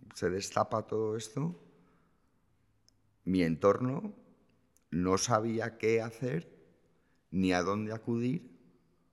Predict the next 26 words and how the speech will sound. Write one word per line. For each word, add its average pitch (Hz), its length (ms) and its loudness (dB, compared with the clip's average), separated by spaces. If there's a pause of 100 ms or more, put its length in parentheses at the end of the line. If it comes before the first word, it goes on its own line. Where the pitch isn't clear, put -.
(640)
para 87 240 8
solucionar 87 540 -6
un 101 100 -4
problema 101 420 0
tan 98 380 2
común 113 500 -6
como 85 260 -12
es 92 80 -14
el 101 80 -12
de 107 80 -8
la 98 100 -10
adicción. 98 560 -12 (920)
Eh, 78 500 -2 (1040)
vosotros 78 540 -8
tened 101 180 2
en 101 100 -4
cuenta 110 240 -4
que 101 80 -2
hay 98 120 -2
un 85 300 -4
veinte 101 380 4
por 104 180 -8
ciento 104 560 -10 (800)
de 85 140 -2
la 92 140 -2
población 101 640 -6